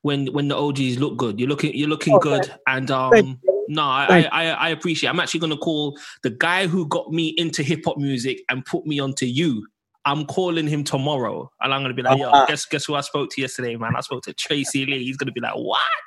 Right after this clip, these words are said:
Speaker 1: Um, but no, it's, it's, it's been a, it's been a pleasure. Thank you for coming on Breaking Atoms. We really, really appreciate you.
Speaker 2: Oh, man, appreciate you having me, man. And shout out to everybody overseas and in the U K,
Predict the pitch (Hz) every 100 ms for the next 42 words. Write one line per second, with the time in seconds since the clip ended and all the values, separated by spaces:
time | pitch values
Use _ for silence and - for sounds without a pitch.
0 | - - - 302 254 131 135 131 127 147
1 | 170 156 - 180 - 165 - 185 175 -
2 | - 196 190 175 143 135 165 - 151 160
3 | - 151 147 139 147 143 139 123 123 123
4 | 127 135 139 131 127 123 - 143 117 120
5 | 92 107 _ _ _ _ - 147 120 131
6 | 156 151 131 - 175 165 156 151 143 147
7 | 139 135 139 139 143 143 139 123 170 165
8 | 156 156 151 143 151 143 147 147 139 -
9 | 151 147 143 139 139 139 151 147 - 147
10 | 147 143